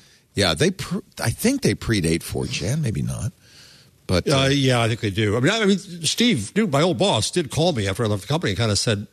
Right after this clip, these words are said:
Speaker 2: "What, what do we do with this bad stuff here?"
Speaker 1: Yeah.
Speaker 2: 'Cause we, the, the, the, as you say, the owners, the, the, the founders wanted to keep it as free speech. Um, and, and it's the difficulty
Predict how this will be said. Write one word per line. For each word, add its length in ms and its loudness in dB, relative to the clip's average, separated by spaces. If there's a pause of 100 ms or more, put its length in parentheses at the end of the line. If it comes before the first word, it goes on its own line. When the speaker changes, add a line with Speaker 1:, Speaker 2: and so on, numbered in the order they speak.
(120)
Speaker 2:
"What, 180 -6 (280)
what 120 2
do 40 4
we 120 4
do 120 2
with 140 0
this 140 0
bad 260 0
stuff 280 -2
here?" 280 -6 (140)
Speaker 1:
Yeah. 200 2
Speaker 2:
'Cause 120 2
we, 60 2
the, 140 0 (460)
the, 140 2
the, 240 0
as 100 2
you 60 4
say, 160 4
the 120 2
owners, 240 4
the, 280 -2
the, 180 0
the 180 -2
founders 440 2
wanted 260 2
to 60 2
keep 200 -2
it 40 -2
as 100 0
free 200 -4
speech. 440 -6 (640)
Um, 500 0 (160)
and, 380 0
and 260 0
it's 200 -2
the 100 2
difficulty 760 0